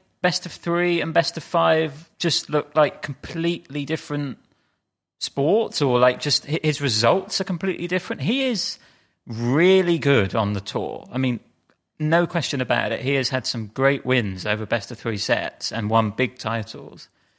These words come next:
But all these stats about his, about his record at Slams. Okay, I know he reached the U S Open final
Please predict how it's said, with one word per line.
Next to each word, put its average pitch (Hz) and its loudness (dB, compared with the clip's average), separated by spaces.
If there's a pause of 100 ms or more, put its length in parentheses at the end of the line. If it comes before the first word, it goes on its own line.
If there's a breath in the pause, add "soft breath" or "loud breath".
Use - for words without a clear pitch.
(500)
But - -4
all 220 2
these 160 0 (100)
stats - 0
about - -6
his, 110 -4
about 131 -2
his 120 -4
record 139 -2
at 117 -6
Slams. 117 0
Okay, 160 0
I 135 4
know 143 2
he 135 2
reached 127 -6
the 123 -2
U 123 2
S 120 0
Open 120 -2
final 139 -2